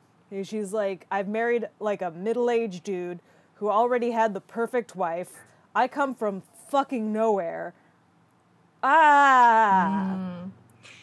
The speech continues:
Speaker 2: Yeah,
Speaker 1: Whereas
Speaker 2: and
Speaker 1: here
Speaker 2: this,
Speaker 1: they're,
Speaker 2: it
Speaker 1: like,
Speaker 2: felt
Speaker 1: they're, like, four years apart in age, I think.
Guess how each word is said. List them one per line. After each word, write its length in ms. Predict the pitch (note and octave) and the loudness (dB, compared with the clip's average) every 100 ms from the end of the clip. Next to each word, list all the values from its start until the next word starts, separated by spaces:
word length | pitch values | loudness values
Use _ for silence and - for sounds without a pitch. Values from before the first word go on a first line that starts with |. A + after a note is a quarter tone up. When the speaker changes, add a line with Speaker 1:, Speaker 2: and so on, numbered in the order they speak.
| _ _ | _ _
Speaker 2:
Yeah, 340 | G#3+ A#3 B3+ C4 | -4 0 2 4
Speaker 1:
Whereas 200 | C#4+ - | 2 2
Speaker 2:
and 60 | - | 2
Speaker 1:
here 80 | B4+ | 4
Speaker 2:
this, 100 | A4 | 4
Speaker 1:
they're, 80 | |
Speaker 2:
it 40 | E4+ | 4
Speaker 1:
like, 200 | D#4 C#4+ | 4 2
Speaker 2:
felt 300 | B3 A#3 A3 | 0 0 2
Speaker 1:
they're, 120 | E4 | 2
like, 200 | F#4 A4+ | 0 -2
four 300 | - - D#4+ | -4 -2 0
years 280 | D4+ D4 C4+ | 0 -2 -2
apart 440 | A#3+ - C4 G#3 F#3+ | -4 0 2 2 -4
in 140 | G#3 | -8
age, 360 | G3+ G#3 F3 F3 | -4 -4 -4 -8
I 120 | E3+ | -10
think. 320 | E3+ D#3 E3 | -10 -14 -16